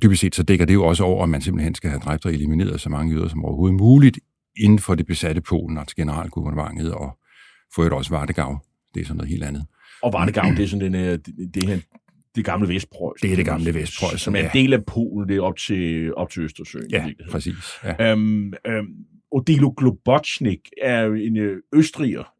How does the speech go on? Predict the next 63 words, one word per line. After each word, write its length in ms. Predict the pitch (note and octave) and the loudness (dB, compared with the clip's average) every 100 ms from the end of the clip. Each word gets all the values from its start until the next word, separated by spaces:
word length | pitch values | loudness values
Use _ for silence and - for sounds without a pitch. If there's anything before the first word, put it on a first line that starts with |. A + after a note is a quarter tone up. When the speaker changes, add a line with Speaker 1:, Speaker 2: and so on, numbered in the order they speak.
| - | -6
Speaker 2:
øh, 460 | G2+ F#2+ F#2 F#2 F2+ | -4 -2 -4 -6 -6
så, 300 | A2+ G2 D#2 | -2 -2 -2
så 120 | G2+ | 0
vidt 40 | |
Speaker 1:
Ja, 100 | A#2+ - | 0 2
Speaker 2:
jeg 100 | A2+ | 2
ved, 120 | A#2 | 2
Speaker 1:
det 80 | A#2+ | 2
er 40 | A2 | 4
Speaker 2:
og, 120 | G#2+ | 4
Speaker 1:
rigtigt. 180 | G#2 G#2+ | 6 6
Speaker 2:
øh, 280 | G#2+ G#2 G2+ | 6 4 2
og, 480 | G#2 G#2 F#2+ G2+ | 0 0 0 -4
og 140 | A2+ A2 | -2 -2
altså 380 | G#2 B2 A2 G2 _ _ _ _ - | 0 2 2 0 _ _ _ _ -2
i 120 | B2+ | -2
spidsen 500 | G#2+ C3 C3+ B2 C#3+ | 2 4 4 2 -4
for 140 | - G#2 | -4 -2
det 240 | C3 A#2+ | 2 2
her, 300 | G#2 B2 A2 G2 | 2 0 0 -2
øh, 220 | G#2+ G2 | -2 -2
men 120 | G#2+ | -4
det 60 | A2 | -2
er 40 | |
vel 80 | A2+ | 0
ikke 120 | D3+ | 0
ham, 160 | B2 C3 | 0 0
der 60 | |
er 40 | A#2 | 0
sådan 200 | C3 A#2 | -2 0
den 160 | G#2+ | 0
udførende 480 | G#2+ A#2+ A#2+ G2+ C#2 | 0 0 -2 -4 -6
part 300 | E2 E2+ A#1+ F#2 | -10 -10 -6 -6
i 40 | |
virkeligheden. 260 | E2+ E2+ F2 | -6 -4 0
Speaker 1:
Nej, 100 | G#2+ | 2
Speaker 2:
Han 80 | C3+ | 2
er 40 | |
sådan 200 | C3+ B2+ | 0 2
Speaker 1:
det 80 | A#2 | 2
Speaker 2:
over-, 120 | A#2 | 2
den, 80 | A#2+ | -2
den 140 | G#2+ G2+ | -4 -4
overordnede, 720 | A2 D3 A2+ - G#2+ G2 F2+ | 2 4 4 2 -4 -4 -2
Speaker 1:
Ja, 80 | F2 | -4
Speaker 2:
øh. 60 | - | 0
Speaker 1:
han, 260 | A2 B2+ | 0 2
han, 280 | A2 C3 B2+ | 6 6 8
han 200 | A2 A#2+ | 8 6
er, 320 | A#2 G#2+ G2 | 8 6 4
hvad 120 | F#2 G#2+ | 2 4
kan 100 | A2+ | 4
man 80 | |
sige, 140 | G#2 A#2 | 6 4
den, 200 | A2 G2+ | 4 4
den 120 | A2 | 4
overordnede 420 | A2+ C3 G2+ A2 | 6 6 4 2
organisator 720 | G#2+ G2 G2+ F#2+ - A#2 A#2+ A2 | 2 4 4 2 2 2 2 -2
af 120 | F#2+ | 0
hele 260 | G#2 A#2 | 6 6
det 100 | A2 | 6
her 100 | F2+ - | 2 -2
program. 280 | F#2+ E2 | -6 -6